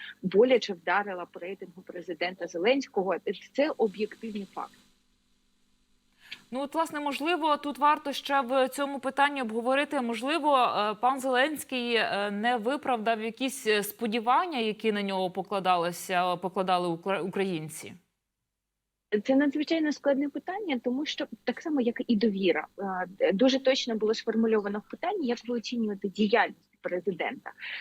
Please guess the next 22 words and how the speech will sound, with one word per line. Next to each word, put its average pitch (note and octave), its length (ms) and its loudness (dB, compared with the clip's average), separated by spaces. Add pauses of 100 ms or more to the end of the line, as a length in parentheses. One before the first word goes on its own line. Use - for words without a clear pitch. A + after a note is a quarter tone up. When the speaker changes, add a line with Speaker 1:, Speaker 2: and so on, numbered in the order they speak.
(140)
Speaker 1:
Е, G3 260 2
тому B3+ 260 -2
що, C#4+ 560 -6
ем, A3+ 300 -8 (180)
відповідьте, A#3 960 -4
е, G#3+ 100 2
чи A#3+ 160 0
виправдав, G#3 580 -2
чи A#3+ 160 0
не A3+ 120 4
виправдав G3+ 560 0
якісь G#3 340 -4
сподівання G3 720 -2
пан G3+ 220 0
Зеленський, C4+ 500 -2
потрібно A#3+ 380 2
розуміти, A3+ 460 4
які G#3 320 2
сподівання F#3 600 -2
на G3+ 120 -8
нього F#3+ 280 -10
покладали F3 800 -4